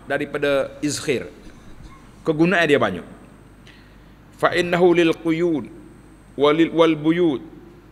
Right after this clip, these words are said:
Dia kata apa ni? Kerana untuk tukang-tukang, eh, apa ni, tak dapat tiada bagi mereka untuk tukang-tukang dan rumah-rumah.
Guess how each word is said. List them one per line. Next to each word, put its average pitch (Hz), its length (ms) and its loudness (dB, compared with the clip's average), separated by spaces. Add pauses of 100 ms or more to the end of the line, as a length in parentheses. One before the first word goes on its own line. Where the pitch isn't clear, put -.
(460)
Dia 127 80 -2
kata 135 320 2
apa 147 160 0
ni? 185 80 -6 (1400)
Kerana 165 720 2 (160)
untuk 160 640 -2
tukang-tukang, 160 800 0 (400)
eh, 131 480 0
apa 131 160 -4
ni, 123 320 0
tak 143 160 -2
dapat 160 320 0
tiada 165 320 2
bagi 143 160 0
mereka 135 400 0
untuk 156 320 -4
tukang-tukang 151 640 0
dan 147 160 2
rumah-rumah. 143 480 0